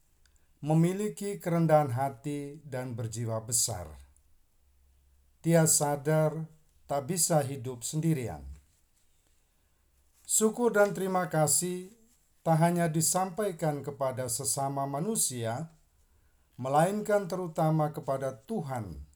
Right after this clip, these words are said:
atas segala pemberiannya dalam hidup kita. Kesehatan, ketenangan, kedamaian, kebahagiaan, prestasi,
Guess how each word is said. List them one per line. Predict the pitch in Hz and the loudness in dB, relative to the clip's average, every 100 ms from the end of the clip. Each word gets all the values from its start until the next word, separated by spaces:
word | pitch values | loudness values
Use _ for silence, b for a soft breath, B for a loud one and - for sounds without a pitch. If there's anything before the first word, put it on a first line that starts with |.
| _ _ _ _ _ _ _ - | _ _ _ _ _ _ _ -6
atas | 143 127 139 - | -4 -2 -2 -2
segala | 135 147 175 185 | 0 2 2 0
pemberiannya | 185 175 160 151 147 139 131 127 123 120 _ 127 | -2 -2 0 0 0 0 -4 -6 -6 -8 _ -6
dalam | 123 117 117 113 | -4 -2 -4 -4
hidup | 165 160 156 - | -4 -2 -4 -6
kita. | - 120 - 69 65 - _ _ _ _ _ _ _ _ _ _ _ _ _ _ _ _ _ _ _ | -12 -10 -10 -10 -10 -14 _ _ _ _ _ _ _ _ _ _ _ _ _ _ _ _ _ _ _
Kesehatan, | 165 - 180 156 135 120 110 92 76 65 - _ _ _ _ _ _ - | 0 2 4 2 0 -2 -6 -8 -12 -16 -20 _ _ _ _ _ _ -14
ketenangan, | 120 151 151 156 170 170 170 170 170 165 _ _ _ _ _ _ _ | -4 0 4 4 4 2 0 -2 -8 -14 _ _ _ _ _ _ _
kedamaian, | - 139 160 175 175 170 131 92 78 71 - _ _ _ _ _ _ _ | -6 4 6 6 4 2 0 -4 -8 -16 -20 _ _ _ _ _ _ _
kebahagiaan, | 135 139 139 143 113 160 165 147 127 92 76 67 - _ _ _ _ _ _ - | -4 0 0 0 2 4 4 2 -4 -6 -10 -14 -18 _ _ _ _ _ _ -10
prestasi, | 127 - - 147 156 151 160 160 160 160 | -4 -2 2 4 4 4 2 2 0 -4